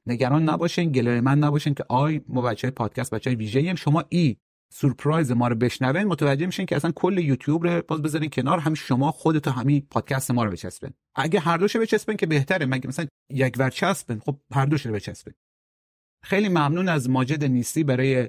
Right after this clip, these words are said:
راهنمایی‌ها و کمک‌هاش برای نسخه ویدیویی شب چراغون.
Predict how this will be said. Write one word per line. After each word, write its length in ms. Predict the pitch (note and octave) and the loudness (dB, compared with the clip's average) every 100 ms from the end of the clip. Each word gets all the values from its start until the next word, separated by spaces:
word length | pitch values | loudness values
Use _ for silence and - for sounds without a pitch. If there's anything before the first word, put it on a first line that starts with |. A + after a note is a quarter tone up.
| - | -2
راهنمایی‌ها 720 | A#2+ A2+ A#2+ A#2 A2 B2+ B2+ A2+ | -4 -2 -2 -2 0 2 2 2
و 280 | A2 G2+ F#2+ | -2 -2 -6
کمک‌هاش 580 | - A#2 A2 C3+ B2+ - | -4 -4 -2 0 -2 -2
برای 460 | A#2 A2+ A#2+ A2 G#2 | -6 -4 -2 -2 -4
نسخه 220 | A2 B2+ | -6 -6
ویدیویی 440 | A2 G2 A2 D3+ D3+ | -4 -2 2 2 2
شب 160 | D#3 | -2
چراغون. 500 | - D3 C#3 C#3+ C#3 | 0 0 2 2 0